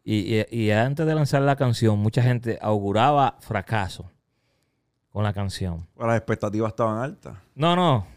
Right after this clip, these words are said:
Speaker 1: Mira, yo le dije a Rochi, estaba endemoniado, digo, "Rochi, oye", digo, "compañero, compañero, el problema en esta situación ahora mismo no es usted,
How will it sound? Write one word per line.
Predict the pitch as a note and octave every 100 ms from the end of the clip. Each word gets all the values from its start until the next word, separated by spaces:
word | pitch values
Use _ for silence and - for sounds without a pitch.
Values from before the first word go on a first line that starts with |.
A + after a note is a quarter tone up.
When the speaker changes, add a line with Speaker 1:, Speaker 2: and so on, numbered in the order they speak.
| - _ _ B2+
Speaker 1:
Mira, | D#3+ C#3+ G2 F2 - -
yo | A#2
le | C3+
dije | C3+ B2+
a | B2
Rochi, | A#2+ A#2 A#2 F#2+ D#2 - _ _ _ _ _ _
estaba | - A2+
endemoniado, | C3+ C#3+ C3 A2+ G#2
digo, | G#2 G2 G2
"Rochi, | D3+ A#2+ F2 E2+ _ _ _ _ _
oye", | - A#2 F#2+ D#2 - _ _ _ _
digo, | G#2+ B2
"compañero, | B2+ A2 G#2 F#2+ E2+
compañero, | A2 C3 C#3+ B2 F2 - _ _ _ - - _
el | A#2+ A#2
problema | A#2+ B2+ F3
en | E3+
esta | D#3+ D#3 C#3
situación | C3 B2 A2 A#2+ A2
ahora | G#2+ G2+
mismo | F#2+ E2+ D#2+ - _ _ _ _ _
no | - B2
es | C#3+ C#3
usted, | - B2+